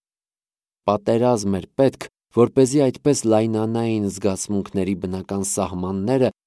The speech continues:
և դրանց արտասովոր վեհություն տրվեր։ Սովորական ժամանակ դրանք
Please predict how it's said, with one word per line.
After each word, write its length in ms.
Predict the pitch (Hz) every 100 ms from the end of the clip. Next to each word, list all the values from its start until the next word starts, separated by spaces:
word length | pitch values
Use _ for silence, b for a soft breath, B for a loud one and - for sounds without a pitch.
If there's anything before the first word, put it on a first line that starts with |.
| _
և 200 | 123 107
դրանց 360 | 113 143 147
արտասովոր 720 | 117 110 107 101 117 98 113
վեհություն 680 | 95 98 90 95 - 101 95 87
տրվեր։ 540 | 90 82 71 71 - _ _ _ _ _ _ _ _ _ _ _ _ _ _ -
Սովորական 640 | - 110 113 113 147 147
ժամանակ 560 | 104 113 113 123 147 147
դրանք 360 | 101 113 131